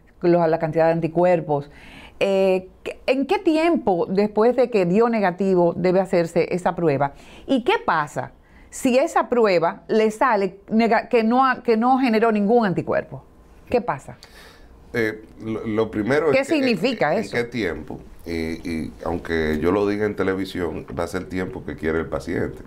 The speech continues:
Speaker 2: Porque por más que yo le digo que esperen mínimo catorce días y tal vez, y
Speaker 1: Mínimo.
Speaker 2: tal vez un
Speaker 1: Después
Speaker 2: mes.
Speaker 1: de negativo.
Speaker 2: Después de negativo,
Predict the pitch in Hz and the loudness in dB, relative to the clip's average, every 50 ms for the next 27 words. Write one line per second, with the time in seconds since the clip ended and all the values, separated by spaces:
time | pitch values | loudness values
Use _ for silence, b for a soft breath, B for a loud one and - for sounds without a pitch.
0 | - - B B B B B B B B B B B B B B - - 90 85 | -20 -20 B B B B B B B B B B B B B B -4 -2 -2 -2
1 | 78 - - 85 82 78 76 67 65 - 85 78 71 95 104 - 123 113 113 113 | -2 -4 -4 -2 -2 -2 -4 -6 -6 -6 -6 -4 -4 -4 -4 -4 -2 0 0 2
2 | 113 104 104 104 110 104 - - - 135 - 87 90 95 90 87 95 117 110 90 | 2 2 0 0 -4 -4 -6 -6 -8 -6 -4 -4 -4 -2 -4 -4 -4 -2 -2 -4
3 | 80 78 71 71 - 73 - - 85 90 92 101 90 87 82 78 71 73 76 80 | -4 -4 -6 -4 -6 -6 -4 -4 -6 -4 -2 -2 -2 0 0 -2 -2 -4 -4 0
4 | - 196 196 196 190 180 - 156 147 139 139 143 90 85 85 85 101 110 107 - | 2 2 2 2 0 0 0 0 -2 -2 -2 -2 -4 -4 -4 -2 -4 -4 -4 -6
5 | - 113 110 196 240 240 240 240 254 262 277 294 302 294 269 247 202 165 151 - | -8 -4 0 0 0 0 0 0 0 0 2 2 2 2 2 0 -2 -2 -2 -2
6 | 143 131 120 120 127 - - - 98 87 82 - - 98 101 98 101 101 101 101 | -4 -4 -4 -6 -6 -10 -12 -12 -10 -10 -8 -4 -2 0 0 0 0 0 0 -2
7 | - - 87 76 69 - | -2 -4 -8 -10 -10 -10